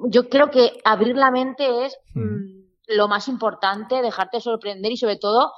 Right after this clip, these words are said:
Speaker 1: No decirle que no a ningún alimento que, que pienses de
Speaker 2: Ujú.
Speaker 1: entrada, porque vi-, ya te lo he dicho cuando hemos empezado, al final vivimos con una mentalidad negativa porque venimos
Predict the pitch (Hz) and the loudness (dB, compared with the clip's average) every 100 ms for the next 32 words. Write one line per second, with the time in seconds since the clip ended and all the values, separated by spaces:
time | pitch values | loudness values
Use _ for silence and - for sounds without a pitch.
0 | _ _ - 220 247 269 262 233 226 214 | _ _ -4 4 4 4 0 0 0 0
1 | 202 214 302 - 214 196 185 202 214 190 | -2 0 0 0 -4 -4 -6 -2 -2 -2
2 | 180 196 240 262 208 185 170 - 202 202 | -4 -2 -2 -2 -2 0 -2 -2 -4 -4
3 | 208 202 208 254 247 220 190 185 190 208 | 0 0 2 4 4 4 2 4 4 4
4 | 262 247 233 202 208 208 214 233 240 233 | 2 2 2 2 0 0 2 4 2 0
5 | 208 196 185 175 165 208 214 185 - - | -8 -8 -12 -10 -4 2 2 2 -4 -12
6 | _ _ _ _ _ 226 - 208 202 240 | _ _ _ _ _ -2 0 -2 0 0
7 | 262 269 269 226 226 247 240 226 220 208 | 0 0 0 0 0 0 0 0 0 0
8 | 214 285 - 254 208 190 208 220 214 - | 0 0 -2 0 2 2 0 0 0 -2
9 | - 220 202 190 190 240 247 | -6 -2 -2 -4 -4 -4 -4